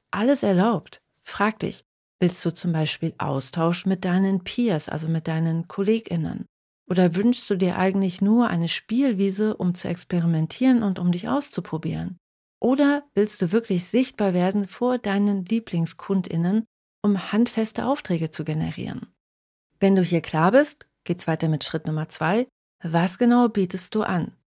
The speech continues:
<laughs> Wenn du den Portfolio-Podcast schon länger hörst, hängt es dir bestimmt schon zu den Ohren raus. Aber es hilft dir nix, <laughs> zu wissen, was du eigentlich anbietest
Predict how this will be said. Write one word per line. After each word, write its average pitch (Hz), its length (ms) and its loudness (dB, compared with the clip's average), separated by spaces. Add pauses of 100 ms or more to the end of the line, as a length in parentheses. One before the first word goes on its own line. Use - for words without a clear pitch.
(100)
<laughs> - 340 -20
Wenn 202 380 4
du 240 80 4
den 208 140 4
Portfolio-Podcast 185 1040 0
schon 170 160 2
länger 175 280 4
hörst, 202 360 0 (320)
hängt 220 220 4
es 220 140 4
dir 214 140 2
bestimmt 208 440 4
schon 196 200 0
zu 190 140 -4
den 180 240 0
Ohren 190 440 2
raus. 147 400 -4 (400)
Aber 233 360 2
es 240 220 0 (220)
hilft 339 440 4
dir 262 80 4
nix, 262 460 0 (320)
<laughs> - 260 -14
zu 214 260 2
wissen, 247 300 4
was 220 140 0
du - 160 -2
eigentlich 208 440 2
anbietest 175 680 0